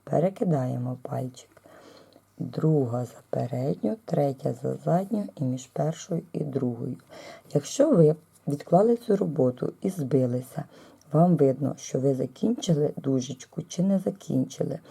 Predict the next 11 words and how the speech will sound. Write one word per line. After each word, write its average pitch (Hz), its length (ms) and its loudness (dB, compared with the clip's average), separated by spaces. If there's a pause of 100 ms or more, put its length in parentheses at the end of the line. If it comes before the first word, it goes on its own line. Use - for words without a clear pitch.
(460)
Якщо 143 340 2
дужечка 123 500 -2
закінчена, 196 760 0 (280)
у 156 40 0
нас 147 240 -2
іде 143 300 0 (180)
звичайне 139 640 0
положення. 123 600 -4 (480)
Якщо 151 380 4
ви 135 340 2 (260)
зупинилися 131 1120 0